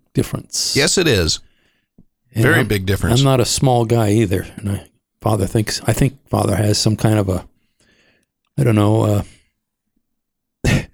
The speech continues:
Speaker 1: <laughs> sense of humor.
Speaker 2: Yeah, he does.
Speaker 1: <laughs>
Speaker 2: You know he does. I'm six-foot-five, and I've driven small cars all my life. People, "How do you stand that?" Well, I don't know any different.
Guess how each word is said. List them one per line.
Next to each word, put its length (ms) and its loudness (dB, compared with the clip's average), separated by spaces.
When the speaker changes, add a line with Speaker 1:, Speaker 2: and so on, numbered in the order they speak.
Speaker 1:
<laughs> 200 -20
sense 260 0
of 40 4
humor. 360 2
Speaker 2:
Yeah, 220 2
he 80 0
does. 340 0
Speaker 1:
<laughs> 160 -6
Speaker 2:
You 140 2
know 160 2
he 100 0
does. 240 0
I'm 160 2
six-foot-five, 880 0
and 100 0
I've 160 0
driven 480 0
small 400 0
cars 440 0
all 180 2
my 160 2
life. 380 -2
People, 180 0
"How 140 2
do 60 2
you 120 2
stand 460 0
that?" 240 -2
Well, 140 -2
I 100 2
don't 160 2
know 120 2
any 160 0
different. 320 -2